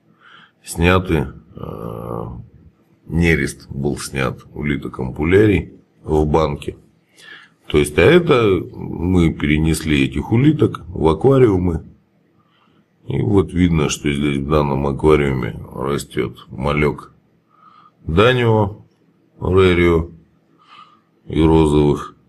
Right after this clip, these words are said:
Нерест тоже выставлен у нас на сайте.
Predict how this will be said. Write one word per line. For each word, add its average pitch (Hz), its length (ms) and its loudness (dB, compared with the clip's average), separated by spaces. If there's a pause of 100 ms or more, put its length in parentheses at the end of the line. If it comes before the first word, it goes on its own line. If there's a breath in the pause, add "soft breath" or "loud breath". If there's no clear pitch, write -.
(1080 soft breath)
Нерест 71 500 0
тоже 67 400 -2 (520)
выставлен 69 760 -4
у 67 100 -4
нас 67 340 -4 (1300 soft breath)
на 76 160 0
сайте. 71 580 -2